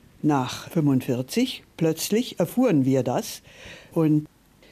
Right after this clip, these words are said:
äh, das war ein gra-, fürchterlicher Schock, natürlich. Und ich meine, in gewisser Weise, sagen wir, für meine Mutter, die sowieso immer sehr, sehr kritisch war. Und mein Vater, der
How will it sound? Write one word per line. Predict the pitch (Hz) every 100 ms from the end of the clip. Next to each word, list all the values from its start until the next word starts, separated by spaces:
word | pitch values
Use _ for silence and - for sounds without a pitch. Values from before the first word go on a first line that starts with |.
| - _ -
äh, | - 165
das | 180 170
war | 160
ein | 135 135
gra-, | 165 139
fürchterlicher | - 294 269 165 143 139 135
Schock, | - 143 - - _
natürlich. | 156 151 151 120 180 277 -
Und | - 165 151 151
ich | 151 -
meine, | 160 151
in | 175 170
gewisser | 165 180 190 170
Weise, | 160 165 165
sagen | 151 156 160
wir, | 151
für | 165
meine | 156 160 151
Mutter, | 151 165 185
die | 170 160
sowieso | 160 156 151 180
immer | 160 151 147 - - - - - -
sehr, | 170 143 139
sehr | 151 151
kritisch | - 143 117 120 -
war. | 120 156 180 - - -
Und | - 151 139 147 -
mein | 170 156 139
Vater, | 143 147 143
der | 135 139 -